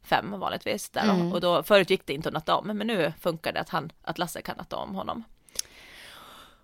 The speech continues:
Speaker 1: Och vi har lite hopp om att, för det känns som att också nu vid bytet, att det blir någon omställning för honom också.
Speaker 2: Mm.
Speaker 1: Eh, så vi har hopp om att han kommer börja sova mer, för att han har gjort någon här nu när Lasse har haft han, så har han sovit som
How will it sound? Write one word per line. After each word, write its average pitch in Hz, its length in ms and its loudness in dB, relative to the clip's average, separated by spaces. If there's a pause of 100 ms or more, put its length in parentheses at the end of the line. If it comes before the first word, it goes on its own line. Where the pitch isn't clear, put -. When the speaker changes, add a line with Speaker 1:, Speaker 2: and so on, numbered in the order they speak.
Speaker 1:
Och 208 140 2
vi 247 40 8
har 277 220 12
lite 190 180 6
hopp 175 260 4
om 160 120 2
att, 185 100 0
för 214 80 0
det - 80 0
känns 277 340 2
som 170 120 -4
att 165 100 -2
också 180 200 0
nu 185 140 0
vid 196 140 2
bytet, - 460 0
att 185 220 0
det 185 120 -4
blir 180 200 4
någon 180 140 0
omställning 170 480 0
för 180 80 -2
honom 165 420 -2
också. - 480 -2
Speaker 2:
Mm. 160 300 0 (300)
Speaker 1:
Eh, 170 60 -2
så - 300 -4
vi 190 120 -2
har 240 240 0
hopp 226 280 -12
om 147 100 -4
att 160 100 -6
han 165 120 -2
kommer 165 240 -4
börja 143 160 -2
sova 165 300 -4
mer, 185 240 -4
för - 100 -8
att - 60 -12
han 190 140 -6
har 208 60 -2
gjort 240 280 -4
någon 208 300 0
här 156 200 2
nu 151 160 -2
när 160 100 -2
Lasse 202 260 -2
har 156 60 -2
haft 160 160 -4
han, - 120 -6
så 160 100 -8
har 160 40 2
han 165 100 -2
sovit 165 300 -2
som 160 180 -4